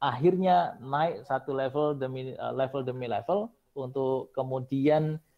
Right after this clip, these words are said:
eh, sampai di titik yang sekarang ini. Saya tentu bangga, bahagia, dan, eh, berharap one day kita bisa ketemu dalam,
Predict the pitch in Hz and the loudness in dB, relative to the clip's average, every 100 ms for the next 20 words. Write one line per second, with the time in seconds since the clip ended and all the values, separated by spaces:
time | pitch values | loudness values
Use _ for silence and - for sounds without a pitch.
0 | _ - 127 127 123 123 123 123 - 139 | _ -2 2 4 4 2 0 -4 -2 -2
1 | 135 147 147 127 131 123 127 113 113 - | 0 -2 -2 -2 -4 -4 -4 -6 -6 -8
2 | - 117 113 113 113 113 _ _ 123 139 | -4 -4 -2 -4 -10 -14 _ _ 2 4
3 | 147 127 131 131 123 123 123 123 147 156 | 4 2 -2 -2 0 2 2 4 6 4
4 | 131 120 117 113 139 143 147 - _ _ | 2 -2 -2 -4 -4 -4 -6 -10 _ _
5 | - 120 117 120 120 117 _ 120 110 110 | -8 -4 -4 -6 -16 -20 _ -8 -6 -6
6 | 110 110 120 117 143 143 - _ _ _ | -8 -8 -4 -2 0 -2 -6 _ _ _
7 | _ 139 139 143 170 147 135 135 127 127 | _ -2 0 0 -2 -2 -2 -2 -2 -6
8 | 127 123 131 170 202 - _ _ 117 117 | -6 -8 -8 -8 -8 -16 _ _ 0 2
9 | 117 113 113 113 120 | 2 0 -4 -12 -18